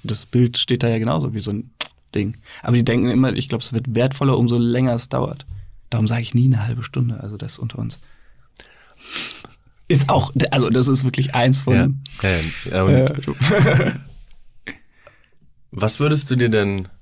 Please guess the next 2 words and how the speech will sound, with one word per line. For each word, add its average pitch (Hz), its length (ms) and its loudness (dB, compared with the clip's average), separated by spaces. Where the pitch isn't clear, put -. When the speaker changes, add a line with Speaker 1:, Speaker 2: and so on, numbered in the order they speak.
Speaker 2:
quasi 90 320 -4
wünschen, 104 680 2